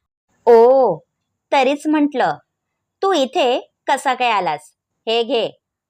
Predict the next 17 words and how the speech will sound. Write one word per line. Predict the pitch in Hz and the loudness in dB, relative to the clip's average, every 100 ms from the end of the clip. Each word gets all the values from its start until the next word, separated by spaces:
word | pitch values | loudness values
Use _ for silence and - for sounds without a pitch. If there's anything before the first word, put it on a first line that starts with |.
| - | -10
आंटीनी | 226 226 220 233 285 320 | -8 -8 -10 -10 -10 -10
तुझ्यासाठी | 226 254 240 233 202 330 | -10 -8 -6 -6 -8 -8
दिला | 311 214 | -6 -4
आहे." | 190 185 160 147 _ _ _ _ - | -4 -6 -10 -12 _ _ _ _ -8
"अदिती, | 285 311 302 392 320 226 _ _ _ | -6 -6 -8 -8 -8 -12 _ _ _
हा | 392 | -6
टिफिन | 381 320 262 359 330 302 - _ _ - | -6 -8 -12 -8 -8 -10 -14 _ _ -8
अजिंक्यला | 294 302 320 320 320 339 | -6 -6 -8 -6 -4 -4
दे | 294 | -4
हा, | 302 370 311 - _ _ _ - | -6 -4 -6 -8 _ _ _ -6
त्या | 202 233 | -4 -4
दिवशी | 269 269 254 226 247 _ _ - | -6 -12 -10 -10 -10 _ _ -14
किती | 285 - - 392 | -14 -12 -6 -2
आवडीने | 349 294 285 302 403 | -2 -4 -6 -8 -8
जेवत | 392 269 254 294 | -6 -6 -6 -6
होता," | 233 196 147 - _ 226 | -6 -6 -8 -12 _ -10
नताशा | 180 175 220 - 196 | -8 -6 -6 -6 -8